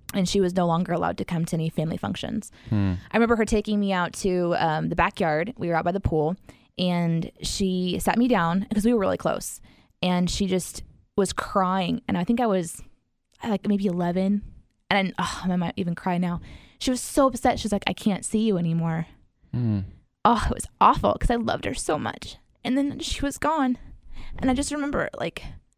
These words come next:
Speaker 1: I was so mad at my family. I was so angry with them. Like, why would they take my, my aunt away from me? I don't.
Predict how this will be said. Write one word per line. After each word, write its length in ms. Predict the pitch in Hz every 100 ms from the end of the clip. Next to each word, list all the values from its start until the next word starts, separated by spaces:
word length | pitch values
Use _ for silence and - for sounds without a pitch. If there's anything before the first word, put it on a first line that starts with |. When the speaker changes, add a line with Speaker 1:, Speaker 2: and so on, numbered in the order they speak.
| _ _ -
Speaker 1:
I 40 |
was 140 | 285
so 300 | - - 285
mad 180 | 277 269
at 80 | -
my 140 | 277
family. 560 | 277 247 254 262 285 254
I 580 | - _ _ _ _ _
was 80 | 294
so 260 | - 277 277
angry 300 | 254 262 269
with 100 | 285
them. 140 | 262
Like, 120 | 254
why 120 | - 262
would 100 | 294
they 100 | 302
take 300 | - 302 -
my, 340 | 262 262 - - -
my 140 | 254 277
aunt 260 | - 262
away 240 | 254 262 302
from 240 | - 285
me? 140 | 277 254
I 60 |
don't. 280 | 269 269 -